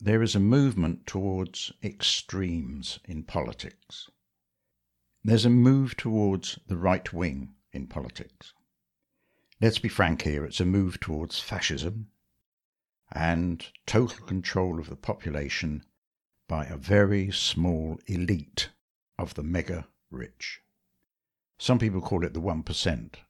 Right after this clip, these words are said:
Actually, it's far, far smaller than that. It's about point zero one percent of the world population control the vast majority of the wealth and resources of the planet.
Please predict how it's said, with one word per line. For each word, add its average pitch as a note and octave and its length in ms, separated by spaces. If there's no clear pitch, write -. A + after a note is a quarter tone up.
Actually, E2+ 460
it's - 160
far, D#2+ 320
far C#2 280
smaller G2 420
than B1 200
that. B1 200
It's C#2+ 160
about D#2+ 300
point F2 300
zero D#2+ 540
one C2+ 320
percent - 500
of C2 120
the B1 80
world C2 300
population C2+ 800
control E2 680
the C#2 100
vast F2 460
majority D#2 840
of - 260
the B1+ 80
wealth F2+ 560
and D#2+ 180
resources D#2+ 640
of C#2 100
the C#2 80
planet. C2 540